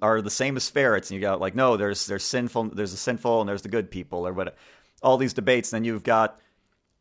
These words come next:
the demon and the angel who are basically watching them bicker about the meaning of life. And the, the demon guy says, I believe the quote is that he loves to watch what the people say,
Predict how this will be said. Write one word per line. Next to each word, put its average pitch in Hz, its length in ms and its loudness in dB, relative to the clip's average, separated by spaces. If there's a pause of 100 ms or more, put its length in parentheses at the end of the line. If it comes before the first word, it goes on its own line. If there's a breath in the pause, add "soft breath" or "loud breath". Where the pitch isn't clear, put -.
the 113 180 0
demon 135 540 0
and 113 160 0
the 110 140 -4
angel 123 380 -2
who 107 120 -2
are 107 60 2
basically 127 320 0
watching 110 440 0
them 98 140 -4
bicker 107 300 -2
about 98 220 0
the 101 60 -6
meaning 101 280 -6
of 90 100 -8
life. 139 380 0
And 101 200 -6
the, 95 140 -6 (120)
the 98 140 -4
demon 135 400 -6
guy 98 220 2
says, 95 540 -2 (800)
I 110 80 2
believe 139 280 0
the 139 80 0
quote 135 300 4
is 107 380 0 (1200)
that 113 200 4
he 120 100 -4
loves 120 300 2
to 113 80 -6
watch 107 440 4 (240)
what 107 220 0
the 107 80 -6
people 104 320 -6
say, 107 640 0